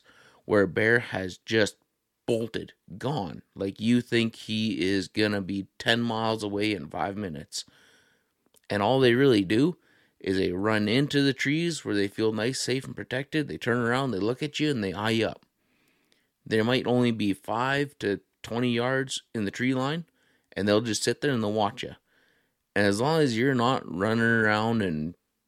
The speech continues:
you know, cursing and kicking the dirt and whatever, if you just sit there and just casually wait, a lot of times what'll end up happening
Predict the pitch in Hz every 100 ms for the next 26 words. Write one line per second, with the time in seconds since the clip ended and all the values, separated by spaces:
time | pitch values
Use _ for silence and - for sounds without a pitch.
0 | - 101 95 - _ _ - 123 117 127
1 | 107 80 113 - 110 104 95 95 104 71
2 | 71 69 _ _ - 101 98 98 107 120
3 | - _ _ _ - 110 139 143 127 -
4 | 123 143 147 107 95 - - 104 110 107
5 | - 123 - _ _ _ _ - - 175
6 | 123 110 104 104 104 104 - 123 143 113
7 | 92 104